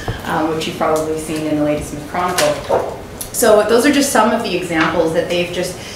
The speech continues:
they're showing initiative and they are coming up with their own projects to reach out and make those connections. Um, we also have different groups, uh, Pathways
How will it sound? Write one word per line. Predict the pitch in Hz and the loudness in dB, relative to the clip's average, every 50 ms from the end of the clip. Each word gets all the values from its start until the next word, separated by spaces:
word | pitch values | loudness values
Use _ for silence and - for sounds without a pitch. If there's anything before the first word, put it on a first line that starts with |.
| - - - | -14 -6 -2
they're | - - | -2 0
showing | 196 - 220 208 214 240 | 0 2 4 4 4 4
initiative | 233 214 190 190 190 - 202 208 208 214 208 196 | 2 2 0 0 0 0 2 2 2 2 2 0
and | 175 170 170 170 170 | 0 0 0 4 6
they | 170 165 | 6 6
are | 160 160 - | 6 4 2
coming | 220 214 208 202 196 | 0 -2 -2 -2 -2
up | 196 190 - | -2 -2 -4
with | 185 175 | -4 -2
their | 170 165 - | -2 -2 0
own | 160 165 160 165 160 156 - | 2 2 4 4 2 0 0
projects | - 156 151 147 165 160 156 - - | 0 0 0 0 0 -4 -4 -6 -8
to | 156 | -6
reach | 156 156 156 151 - 156 | -4 -2 -2 -2 0 0
out | 147 147 151 147 | 0 0 0 -2
and | 151 156 | 0 0
make | 151 147 143 - | 0 0 0 -2
those | 147 147 143 - - | -2 -2 -4 -4 -6
connections. | - 143 139 143 - - - - - - - - - - - - - - - - - - - - | -6 -4 -4 -4 -6 -8 -8 -8 -8 -10 -10 -10 -10 -12 -12 -8 -8 -8 -8 -8 -10 -10 -6 -2
Um, | 175 175 170 170 165 160 160 160 160 151 - - - - - - 190 | 0 2 2 4 4 4 4 4 2 0 -2 -6 -10 -14 -12 -4 0
we | 196 | 2
also | 190 190 190 190 208 202 | 4 4 4 4 2 2
have | 196 190 180 175 175 170 185 | 2 4 4 4 4 2 0
different | 196 190 202 202 - - | -2 -4 -4 -4 -4 -4
groups, | 185 185 180 180 - - - - | -2 -2 -2 -2 -4 -6 -4 0
uh, | 180 170 170 - | 2 2 2 2
Pathways | - 175 165 165 - 170 165 165 160 165 160 - - - - | 2 0 0 0 0 2 2 4 4 2 0 -2 -6 -8 -10